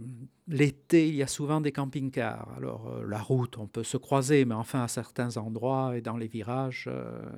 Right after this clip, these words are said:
il faut quand même être prudent. Et puis alors, il y a des cyclistes, euh, qui font ce col, euh, mythique, euh, avec, euh, l'Izoard, le Lotaret, le Galibier, euh, et cetera, et, euh,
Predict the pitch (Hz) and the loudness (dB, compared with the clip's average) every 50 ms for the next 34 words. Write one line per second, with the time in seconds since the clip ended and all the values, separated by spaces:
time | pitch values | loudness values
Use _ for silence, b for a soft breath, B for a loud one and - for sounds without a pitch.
0 | 127 123 120 110 110 - _ - 117 113 - - - 110 113 117 120 123 123 127 | -14 -14 -16 -16 -18 -20 _ -14 -12 -12 -12 -12 -12 -10 -10 -8 -8 -8 -8 -8
1 | 123 123 127 131 127 - - - - - - - 151 143 180 165 135 B B B | -10 -10 -10 -10 -12 -12 -8 -8 -8 -6 -4 -4 -2 -2 -2 -2 -2 B B B
2 | B B B B B B 156 - - - 127 123 131 139 - - 117 123 127 110 | B B B B B B -8 -8 -6 -8 -6 -6 -6 -6 -8 -8 -8 -8 -8 -8
3 | 110 113 120 - - - 113 - - - 175 165 - - - - - 110 131 - | -8 -8 -8 -8 -8 -8 -10 -12 -10 -10 -8 -8 -8 -10 -10 -10 -10 -10 -10 -10
4 | - - - - - - - - 127 117 123 117 - - 117 - - - 123 123 | -12 -14 -18 -20 -18 -18 -10 -10 -8 -8 -8 -10 -10 -12 -14 -8 -4 -4 -4 -4
5 | 120 117 110 107 104 120 120 117 104 113 123 131 123 117 - - 220 190 - - | -6 -8 -10 -10 -10 -10 -12 -10 -8 -4 -4 -4 -4 -4 -4 -4 -4 -4 -6 -8
6 | - 127 113 123 123 120 117 113 113 - 113 110 - - _ - 123 110 - 120 | -8 -6 -6 -6 -6 -8 -8 -10 -10 -8 -8 -8 -8 -10 _ -10 -8 -8 -6 -8
7 | 123 120 120 117 110 117 113 110 113 113 113 117 120 123 123 120 113 113 117 113 | -8 -8 -10 -10 -10 -12 -10 -10 -10 -8 -8 -8 -8 -6 -6 -6 -8 -8 -10 -10
8 | - 117 113 107 120 120 117 127 131 110 110 117 113 113 117 127 139 143 135 131 | -10 -12 -10 -8 -10 -10 -8 -8 -8 -8 -6 -8 -8 -10 -6 -6 -4 -4 -4 -6
9 | 120 113 107 110 107 - - - - - - 127 131 175 190 185 170 B B B | -8 -10 -12 -14 -14 -16 -16 -16 -14 -14 -12 -10 -6 -4 -4 -4 -6 B B B
10 | B B B B B B B B B - 131 135 135 127 120 - 64 62 57 - | B B B B B B B B B 0 2 2 2 2 0 -2 -4 -6 -6 -8
11 | - 110 117 | -8 -10 -12